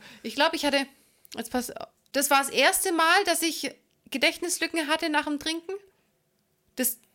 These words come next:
zweite Mal wollte man mir einreden,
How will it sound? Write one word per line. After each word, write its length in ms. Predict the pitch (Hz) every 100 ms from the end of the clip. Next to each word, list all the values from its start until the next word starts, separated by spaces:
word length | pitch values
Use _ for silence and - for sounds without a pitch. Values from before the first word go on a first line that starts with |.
| _ _
zweite 440 | - 247 254 339 349
Mal 380 | 311 320 254
wollte 280 | 220 277 349
man 160 | 330 294
mir 220 | 277 -
einreden, 580 | 190 247 302 320 339